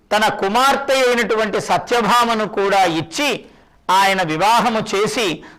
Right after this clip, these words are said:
తన తప్పును మన్నింపుమని వేడుకున్నాడు. కృష్ణ పరమాత్మ అంతటి అవతార పురుషునికి కూడా సాక్షాత్తు దేవదేవుడు కదా మరి గణపతి, ఆయన అనుగ్రహించాడు.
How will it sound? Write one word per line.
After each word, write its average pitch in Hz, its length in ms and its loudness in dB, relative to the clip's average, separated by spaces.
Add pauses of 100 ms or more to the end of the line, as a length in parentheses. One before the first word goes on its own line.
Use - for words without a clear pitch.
(140)
తన 220 100 2
తప్పును 247 460 -2
మన్నింపుమని 196 680 -4
వేడుకున్నాడు. 147 800 -6 (800)
కృష్ణ 143 360 -6
పరమాత్మ 202 840 0
అంతటి 202 920 -4 (340)
అవతార 220 680 2
పురుషునికి 208 680 -4
కూడా 180 680 0
సాక్షాత్తు 214 760 -2
దేవదేవుడు 202 680 0
కదా 196 300 2
మరి 196 200 -2
గణపతి, 185 680 -2 (380)
ఆయన 165 460 2
అనుగ్రహించాడు. 170 1120 -2